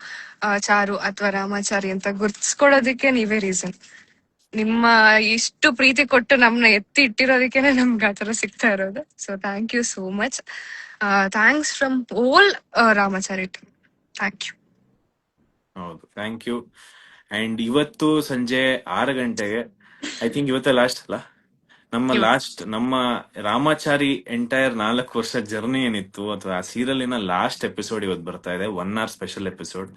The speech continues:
Speaker 2: ನಿನ್ನೆ ಒಂದ್ ಎಪಿಸೋಡ್ ಬಂದಿತ್ತು, ಅದಲ್ಲದೆ ಇವತ್ತು ಆರು ಗಂಟೆಗೆ, ಆ, ರಾಮಾಚಾರಿ ಸ್ಪೆಷಲ್ ಎಪಿಸೋಡ್, ಲಾಸ್ಟ್ ಮುಕ್ತಾಯದ ಎಪಿಸೋಡ್ ಬರುತ್ತೆ.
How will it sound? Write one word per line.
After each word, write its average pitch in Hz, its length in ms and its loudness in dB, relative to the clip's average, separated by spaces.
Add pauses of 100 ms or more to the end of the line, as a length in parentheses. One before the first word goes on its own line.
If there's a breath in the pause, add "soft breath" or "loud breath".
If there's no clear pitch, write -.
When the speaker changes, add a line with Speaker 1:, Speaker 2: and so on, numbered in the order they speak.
(680 soft breath)
Speaker 2:
ನಿನ್ನೆ 107 240 0
ಒಂದ್ 120 200 0
ಎಪಿಸೋಡ್ 98 400 -6
ಬಂದಿತ್ತು, 92 480 -8 (120)
ಅದಲ್ಲದೆ 101 380 -6
ಇವತ್ತು 127 380 -4
ಆರು 107 140 -2
ಗಂಟೆಗೆ, 104 560 -8 (560 soft breath)
ಆ, 95 200 -2
ರಾಮಾಚಾರಿ 113 500 -2
ಸ್ಪೆಷಲ್ 107 380 -6
ಎಪಿಸೋಡ್, 95 360 -6
ಲಾಸ್ಟ್ 104 300 -2
ಮುಕ್ತಾಯದ 110 460 0
ಎಪಿಸೋಡ್ 95 440 -8
ಬರುತ್ತೆ. 85 320 -10